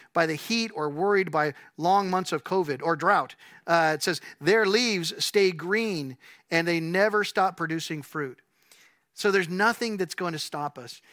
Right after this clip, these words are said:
whether it's one year of, of, you know, restrictions or two years or forty years in the desert like, like the Israelites. Whatever comes our way, our hope is in Christ. And so we look here, what do we learn from this? Well, we learn that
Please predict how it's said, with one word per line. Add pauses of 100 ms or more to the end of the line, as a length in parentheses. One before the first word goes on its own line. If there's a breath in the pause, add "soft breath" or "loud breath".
(140 soft breath)
whether
it's
one
year
of,
of, (380)
you
know, (180)
restrictions
or
two
years (340 loud breath)
or
forty
years
in
the
desert
like,
like
the
Israelites. (500 loud breath)
Whatever
comes
our
way,
our
hope (460 soft breath)
is
in (180)
Christ. (400 loud breath)
And
so
we
look
here,
what
do
we
learn
from
this?
Well,
we
learn
that